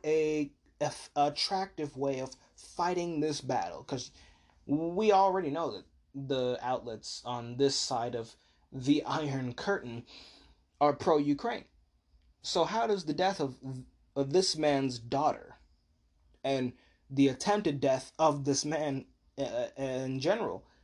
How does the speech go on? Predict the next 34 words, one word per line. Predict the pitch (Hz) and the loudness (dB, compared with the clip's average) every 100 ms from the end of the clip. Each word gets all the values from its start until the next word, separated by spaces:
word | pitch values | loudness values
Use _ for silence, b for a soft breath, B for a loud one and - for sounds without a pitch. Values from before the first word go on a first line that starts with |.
| b - | b -4
how | 214 214 | 0 2
does | 190 185 | 2 0
his | 220 208 170 | 2 2 2
death | 147 196 - - - _ _ _ _ _ _ _ _ _ _ | 0 0 -2 -10 -20 _ _ _ _ _ _ _ _ _ _
and | 151 151 147 143 139 143 | -2 0 2 0 -2 -2
the | 139 | 0
death | 147 117 | 0 -2
of | 131 | -4
his | 117 | -8
daughter | 113 175 226 - - _ _ _ _ _ _ _ _ _ _ _ _ _ _ - | -4 -2 -2 -6 -16 _ _ _ _ _ _ _ _ _ _ _ _ _ _ -12
s-, | - - 92 90 - - | -10 -10 -12 -18 -20 -6
equate | 151 - 196 185 165 | -4 0 2 2 0
to | - - | -6 -4
an | 147 | -2
attractive | 151 - 160 165 135 | -4 -4 -6 -4 -2
way | 123 | -2
of | 123 | -2
fighting | - 135 131 | 0 -2 0
the | 127 | -2
battle? | 175 226 - | -2 -2 -4
'Cause | - 123 | -6 -4
you | 139 | 0
know | 175 220 | 0 0
they're, | 120 110 _ _ _ _ _ _ _ | -2 -4 _ _ _ _ _ _ _
they're | 131 135 139 135 170 | -8 2 4 4 4
in | 170 156 | 4 6
Ukraine's | 143 143 139 123 123 | 4 2 -2 -2 -6
corner | - 220 190 | -2 -2 -2
here. | 110 107 - | -6 -10 -6
How | 180 | -2
does | 180 151 | 0 0
this | 160 | -4
help | 143 131 | -4 -4
Ukraine? | 135 - 160 - | -6 -4 -6 -6